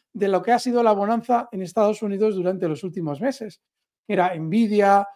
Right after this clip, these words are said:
todas las tecnológicas que van a seguir bien durante un tiempo, también lo explicábamos los viernes, pero para nosotros era absolutamente imprescindible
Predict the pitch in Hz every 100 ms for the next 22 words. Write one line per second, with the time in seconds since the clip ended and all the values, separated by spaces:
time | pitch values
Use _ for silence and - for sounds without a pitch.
0 | _ - 208 190 170 - 165 190 240 208
1 | - _ 208 165 294 302 160 180 170 208
2 | 160 185 208 165 160 160 - 220 214 247
3 | 214 220 339 _ _ _ _ _ 190 185
4 | 160 - 170 190 180 175 185 220 240 262
5 | 247 285 - _ _ _ _ - 403 381
6 | 370 370 339 311 294 277 277 - _ _
7 | _ _ 254 277 277 220 226 254 269 285
8 | 262 220 190 240 277 - 285 262 269 233
9 | 240